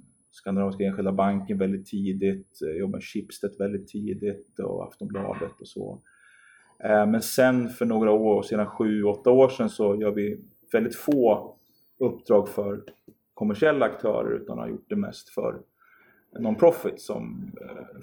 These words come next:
fackförbund, eh, medlemsburna, idéburna förbund som, som tror på någonting då. Och, ehm, det här har lett fram till att, eh, jag också har sett, börjat se mer och mer då de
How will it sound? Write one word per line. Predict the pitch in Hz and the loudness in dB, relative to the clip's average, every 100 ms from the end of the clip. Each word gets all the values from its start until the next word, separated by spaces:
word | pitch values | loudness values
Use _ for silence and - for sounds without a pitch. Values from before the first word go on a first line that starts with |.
| - | -2
fackförbund, | 127 - 110 110 117 113 117 113 110 | -2 -2 -4 0 2 2 2 0 0
eh, | 110 107 113 - - - - | 0 0 -2 -8 -10 -14 -4
medlemsburna, | 113 113 107 107 - 110 110 107 | 0 2 2 -2 -2 0 2 2
idéburna | 104 107 104 107 101 | 0 0 0 -2 -4
förbund | 104 107 113 113 214 | -6 -6 -6 -8 -12
som, | - - - - - | -12 -12 -12 -14 -18
som | _ 110 - 131 | _ -20 -6 2
tror | 160 | 2
på | 180 180 | 4 2
någonting | 139 - - | 0 -2 -8
då. | - - - _ _ - - - - - _ _ - | -10 -18 -20 _ _ -20 -20 -20 -20 -20 _ _ 6
Och, | 131 127 - - 123 | 8 6 -2 0 4
ehm, | 113 110 107 104 104 98 - _ _ _ _ _ _ _ _ | 4 4 2 -2 -6 -10 -14 _ _ _ _ _ _ _ _
det | - 113 | -4 2
här | 120 127 | 4 6
har | 117 | 4
lett | 107 - | 0 -2
fram | - 107 104 98 | 2 4 2 0
till | 104 101 | 2 2
att, | 101 - | 2 -2
eh, | _ _ _ - 92 95 | _ _ _ -16 -12 -4
jag | 104 107 | 2 4
också | 107 - 107 | 2 0 0
har | 101 | 0
sett, | 98 117 117 - | 2 0 -2 -2
börjat | 107 101 | 2 4
se | - 123 110 | 2 0 2
mer | 107 107 104 | 4 4 4
och | 104 | 2
mer | 123 170 175 120 | 2 4 4 4
då | 104 | -2
de | 104 107 101 | -2 -2 -2